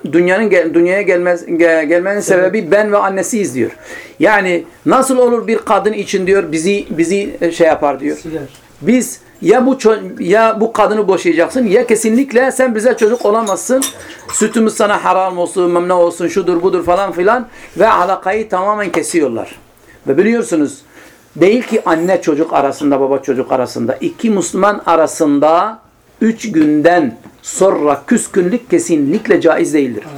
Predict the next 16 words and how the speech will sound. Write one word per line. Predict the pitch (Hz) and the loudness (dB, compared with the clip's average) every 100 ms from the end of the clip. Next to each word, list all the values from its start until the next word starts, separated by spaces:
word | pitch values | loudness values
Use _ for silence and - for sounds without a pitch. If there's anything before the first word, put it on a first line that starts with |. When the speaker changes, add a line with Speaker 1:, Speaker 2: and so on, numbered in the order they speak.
| 131 - 135 | -16 -16 -6
Speaker 1:
İki | - 170 262 | -4 2 2
Müslüman | 226 - 226 240 | 2 0 0 0
arasında | 214 202 190 214 196 220 | 0 0 -2 -4 -2 -2
küskünlük | 202 - 202 208 - | -2 -2 0 0 2
olduğu | 180 175 196 208 | 2 4 2 2
zaman, | 170 175 170 | 0 0 -2
üç | 214 220 175 | -2 -4 -2
günü | 196 | -2
aştığı | 214 185 170 - 196 240 | 0 0 -2 0 2 2
zaman | 180 160 160 185 233 254 - - - - - - | 2 2 2 0 -4 -10 -20 -20 -20 -20 -20 -4
her | 202 254 | 0 0
iki | 247 196 254 240 | 0 -2 -2 -4
kişinin | 202 202 214 220 | -4 -2 0 0
ameli | 175 185 190 208 247 240 - - - | 2 2 0 0 -2 -4 -16 -20 -12
muallakta | 180 175 185 180 180 - 208 | -4 0 0 2 0 2 0
kalır. | 156 143 113 | 2 -2 -2